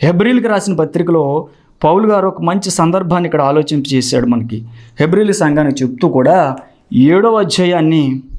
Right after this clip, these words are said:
తొమ్మిది, పది వచనాలు ఇంకొకసారి కొంచెం లోతుల్లోకి మనం ఆలోచన చేస్తే కనుక, అయితే ఒక విధముగా చెప్పబడిన ఎడల పదియవ వంతులను పుచ్చుకొను లేవియు అంటాడు ఇక్కడ.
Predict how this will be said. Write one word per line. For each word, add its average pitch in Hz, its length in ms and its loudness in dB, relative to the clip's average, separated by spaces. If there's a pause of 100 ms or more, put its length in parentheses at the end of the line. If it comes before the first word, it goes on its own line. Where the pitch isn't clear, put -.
(160)
తొమ్మిది, 233 320 4
పది 196 240 0
వచనాలు 160 680 -2 (340)
ఇంకొకసారి 214 540 0
కొంచెం 170 280 -2
లోతుల్లోకి 156 460 2
మనం 135 200 2
ఆలోచన 131 420 2
చేస్తే 120 260 0
కనుక, 127 520 2 (840)
అయితే 131 440 2
ఒక 143 300 0
విధముగా 202 840 0 (840)
చెప్పబడిన 170 500 0
ఎడల 135 480 0 (500)
పదియవ 262 560 2
వంతులను 202 640 0
పుచ్చుకొను 165 840 0
లేవియు 151 800 2
అంటాడు 135 300 -2
ఇక్కడ. - 180 -14